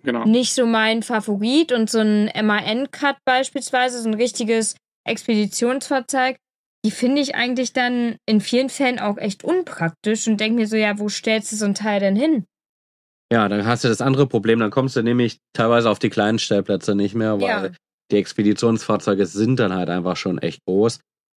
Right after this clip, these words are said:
Speaker 3: und kosten halt auch dementsprechend und brauchen halt auch die Wartung und die, ja, Verschleißteile werden auch nicht weniger. Also es ist schon, man muss sich das schon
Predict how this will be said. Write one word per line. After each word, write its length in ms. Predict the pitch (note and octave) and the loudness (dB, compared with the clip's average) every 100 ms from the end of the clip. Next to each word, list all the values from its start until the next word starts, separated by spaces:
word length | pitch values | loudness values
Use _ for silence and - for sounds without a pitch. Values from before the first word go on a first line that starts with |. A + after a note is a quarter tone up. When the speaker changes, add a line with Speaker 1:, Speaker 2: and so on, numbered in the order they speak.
| - | -4
Speaker 3:
und 120 | A2+ | -2
kosten 340 | - B2 - A#2 | 0 0 2 0
halt 140 | G2 | 2
auch 100 | F#2 | -2
dementsprechend 680 | - F#2 F2 - G2 - F#2 | -2 -4 -4 -4 -4 -2 -4
und 240 | F#2+ F#2+ | -2 -2
brauchen 260 | - G2+ G#2 | 0 0 2
halt 180 | G2 G2 | 0 0
auch 120 | G2 | -2
die 180 | - G2 | 0 0
Wartung 440 | G2 G#2 G#2 F#2+ | 2 2 0 -2
und 280 | G2 G2 - | -2 -4 0
die, 200 | G2+ F#2+ - _ _ _ _ | 0 0 -4 _ _ _ _
ja, 300 | A2+ A2 G2 - - | 2 2 0 -8 -4
Verschleißteile 800 | A2 - A2+ A#2+ - A#2+ B2 A2+ | -2 2 2 2 2 2 2 2
werden 220 | A2 A2 | 2 2
auch 140 | G#2 C3 | 0 2
nicht 200 | C3+ B2+ | 0 2
weniger. 540 | B2+ C3 B2+ B2+ - | 2 4 2 2 0
Also 240 | A2 B2 B2 _ _ _ - | 0 2 0 _ _ _ -2
es 160 | B2+ | 0
ist 40 | - | 2
schon, 320 | F3 E3+ E3 | 4 4 0
man 180 | - C#3 | 0 2
muss 140 | D3 E3+ | 4 4
sich 100 | F#3 | 2
das 160 | E3+ | 0
schon 200 | - D3 | 2 0